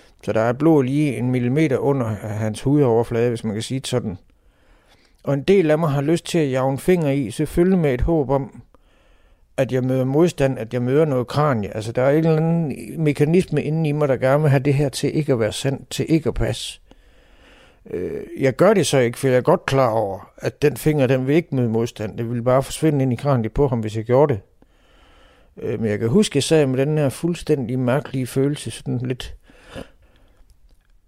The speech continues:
Min rus, den er væk. Men jeg er bare i sådan en eller anden, anden mærkelig, tranceagtig tilstand, paralyseret af hele det her.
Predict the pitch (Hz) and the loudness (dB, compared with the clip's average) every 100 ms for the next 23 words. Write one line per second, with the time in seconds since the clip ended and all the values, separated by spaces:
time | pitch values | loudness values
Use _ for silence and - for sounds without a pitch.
0 | _ - 143 151 208 151 - 165 151 120 | _ -2 2 4 4 2 0 0 0 2
1 | 143 165 - - _ _ _ _ _ _ | 0 0 -10 -20 _ _ _ _ _ _
2 | _ _ _ _ - 151 139 131 131 123 | _ _ _ _ -12 -6 -2 -2 0 0
3 | 127 143 151 139 127 123 139 127 120 123 | 2 4 4 2 -4 -4 -4 -2 0 -2
4 | 127 - 156 208 190 160 135 - - _ | -2 -2 2 4 4 2 -2 -8 -16 _
5 | 135 135 135 147 143 117 - - - - | -6 0 2 2 0 -2 -4 -14 -20 -20
6 | _ - _ _ _ - _ - - 151 | _ -20 _ _ _ -20 _ -10 0 2
7 | 190 147 123 131 135 120 - - 143 151 | 2 2 0 -2 -6 -10 -10 -6 -2 -2
8 | - 135 110 123 127 - 170 127 113 131 | 0 -2 0 0 0 0 2 4 2 0
9 | 139 131 123 120 | 0 0 0 -2